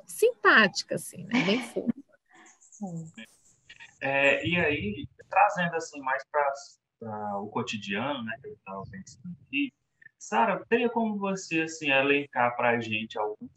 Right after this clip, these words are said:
Speaker 2: cuidados que a gente precisa ter, com a faculdade, essas coisas assim, que parece natural pra gente, ouvinte, e que às vezes a gente erra por desconhecimento. O que que eu quero falar com isso? Até exemplificando, né?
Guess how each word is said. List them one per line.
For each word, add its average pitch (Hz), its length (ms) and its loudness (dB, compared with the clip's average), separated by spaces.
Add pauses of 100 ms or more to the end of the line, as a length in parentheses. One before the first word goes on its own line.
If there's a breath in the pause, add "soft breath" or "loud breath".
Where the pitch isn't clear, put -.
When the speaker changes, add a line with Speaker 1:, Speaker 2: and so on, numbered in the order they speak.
(100)
Speaker 2:
cuidados 120 680 -2
que 117 100 -8
a 107 160 -2
gente 98 800 -8
precisa - 460 -12 (160)
ter, 120 560 -4
com 101 60 -6
a - 40 -8 (140)
faculdade, 110 420 -4
essas - 220 -12
coisas - 180 -4
assim, 117 160 -14 (360)
que 170 180 0
parece 143 760 6
natural 131 1040 6 (100)
pra 117 240 0
gente, 131 640 -6
ouvinte, 233 720 -6
e 131 400 -2 (140)
que 123 300 -2
às 117 200 -2
vezes 113 180 -8
a - 180 -16
gente 113 340 -6
erra 156 420 4
por 117 180 -8
desconhecimento. 123 800 -4
O - 40 -20 (340)
que 156 100 2
que 160 60 0
eu 160 100 2
quero 147 240 6
falar 143 280 6
com 143 120 -4
isso? 113 200 -4
Até 113 220 0
exemplificando, 120 800 -6
né? 139 200 0